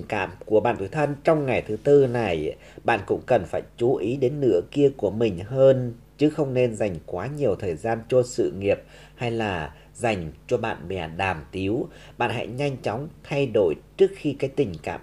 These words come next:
đôi bên đang sức mẻ, nguội lạnh đi bạn tuổi Thân nhé. Trong ngày này, đối với bạn tuổi Thân, không thích hợp để cho bạn xuất hành đi xa.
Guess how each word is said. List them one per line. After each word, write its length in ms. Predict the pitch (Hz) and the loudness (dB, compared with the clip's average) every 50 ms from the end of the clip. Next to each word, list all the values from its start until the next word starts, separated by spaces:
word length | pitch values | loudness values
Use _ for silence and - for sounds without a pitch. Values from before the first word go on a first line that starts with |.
| - 95 | -10 -6
đôi 220 | - 131 131 123 | -2 -2 0 0
bên 420 | 120 127 127 127 123 120 120 117 117 - - - - - - | 2 4 4 4 4 2 -2 -8 -10 -14 -20 -20 -20 -18 -8
đang 380 | - 120 127 131 123 120 113 107 - - - - | -4 -2 0 0 0 -2 -4 -6 -10 -16 -20 -20
sức 200 | - - - 196 - - - 117 | -10 -6 -6 -6 -6 -8 -10 -6
mẻ, 360 | 120 104 78 53 - 139 147 - - - - - - | -4 -4 -2 -2 -2 -4 -4 -6 -12 -20 -20 -12 -4
nguội 280 | 113 127 131 123 90 65 | 2 6 8 8 8 6
lạnh 280 | 71 92 107 107 98 - - - - 104 | 2 -2 -2 -2 -2 -2 -6 -12 -12 -8
đi 100 | 120 113 | -8 -8
bạn 220 | 107 - 90 67 - | -6 -6 -8 -8 -8
tuổi 100 | 82 71 - | -12 -12 -12
Thân 440 | - 123 123 117 113 110 110 110 110 | -10 -8 -6 -6 -4 -4 -6 -6 -4
nhé. 120 | 123 170 175 - - - - - - - - - - - - - - - - - - - - - - - - - - - - - - - - - - - - - | -4 -4 -6 -6 -14 -20 -20 -20 -20 -20 -20 -20 -20 -20 -20 -20 -20 -20 -20 -20 -20 -20 -20 -20 -20 -20 -20 -20 -20 -20 -20 -20 -20 -20 -20 -20 -20 -20 0 4
Trong 160 | - 175 160 | 6 6 8
ngày 140 | 156 143 120 | 6 6 6
này, 240 | 110 120 120 110 104 | 6 6 6 6 6
đối 220 | 101 101 101 117 | 8 8 8 8
với 140 | 131 160 175 | 8 6 4
bạn 160 | 175 147 113 - | 4 2 0 -2
tuổi 120 | 92 87 | -4 -4
Thân, 360 | - 156 156 147 147 143 147 - - - - - - | -2 0 0 2 2 0 0 -2 -4 -6 -12 -20 -8
không 280 | - - 175 156 135 | 2 6 6 6 6
thích 180 | - 185 180 - | 4 -2 -4 -2
hợp 280 | 151 147 123 104 - - | 0 4 4 4 4 2
để 80 | 87 78 - | -2 -4 -2
cho 120 | - 139 123 | -2 -2 0
bạn 220 | 127 117 82 - | 0 0 -2 -2
xuất 200 | - - - - | -4 -8 -6 -4
hành 300 | 147 131 117 98 87 82 | -4 -4 -4 -4 -4 -4
đi 160 | 104 123 123 | -4 -4 -4
xa. 520 | 117 - 139 131 131 131 127 127 120 117 | -4 -6 -4 -2 0 2 2 2 2 0